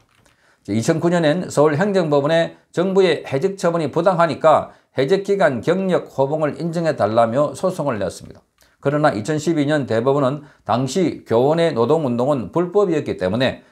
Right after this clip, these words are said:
정부의 해직 조치는 적법하다고 말하면서 해직 기간을 경력으로 인정할 수 없다고 판결했습니다. 자, 이후에도 정교조는 사회 통합을 위해서 꼭 필요하다.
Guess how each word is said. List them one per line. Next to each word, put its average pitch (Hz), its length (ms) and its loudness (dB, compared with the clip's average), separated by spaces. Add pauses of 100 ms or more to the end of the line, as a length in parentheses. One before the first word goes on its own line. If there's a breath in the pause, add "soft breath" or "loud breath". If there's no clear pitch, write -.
정부의 151 460 0
해직 123 320 -2
조치는 120 480 -2
적법하다고 143 1000 -2
말하면서 104 640 0 (300 loud breath)
해직 160 240 0
기간을 147 420 2
경력으로 170 720 -2
인정할 180 480 -2
수 147 180 -4
없다고 160 520 -4
판결했습니다. - 760 -12 (1080 soft breath)
자, 87 200 0
이후에도 151 540 4
정교조는 151 600 -4
사회 156 340 0
통합을 180 360 0
위해서 127 280 -2
꼭 226 180 0
필요하다. - 540 -6